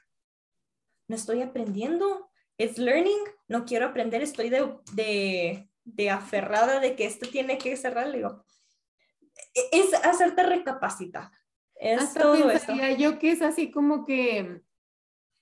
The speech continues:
Speaker 2: am, no sé cómo explicarlo, pero como que des-, de-, am, we let our, am,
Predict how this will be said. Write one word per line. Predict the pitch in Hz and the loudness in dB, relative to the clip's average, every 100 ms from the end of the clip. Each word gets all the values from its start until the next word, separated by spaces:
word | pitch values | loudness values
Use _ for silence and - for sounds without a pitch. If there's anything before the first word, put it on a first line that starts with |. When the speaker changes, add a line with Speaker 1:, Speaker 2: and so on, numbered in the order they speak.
| _ | _
Speaker 2:
am, | - 226 220 214 208 196 190 175 190 _ _ _ _ _ | -6 -2 0 0 0 0 -2 -4 -12 _ _ _ _ _
no | 196 196 | -6 -6
sé | - 247 | -6 -8
cómo | 247 262 | -4 -4
explicarlo, | 262 - 233 214 202 202 233 | -4 -6 -8 -4 -4 -2 -2
pero | 240 233 220 | 0 0 0
como | 220 214 208 | -2 -4 -2
que | 208 | -2
des-, | 202 196 202 - | 0 -2 -6 -14
de-, | - - - - | -16 -14 -10 -6
am, | 202 190 185 180 175 175 180 _ _ _ _ _ _ _ _ | -4 -4 -4 -10 -16 -18 -20 _ _ _ _ _ _ _ _
we | 196 254 | 0 2
let | 247 285 | 4 4
our, | 285 294 302 294 247 | 4 4 4 2 0
am, | 214 220 202 196 175 165 | 0 0 0 -2 -4 -10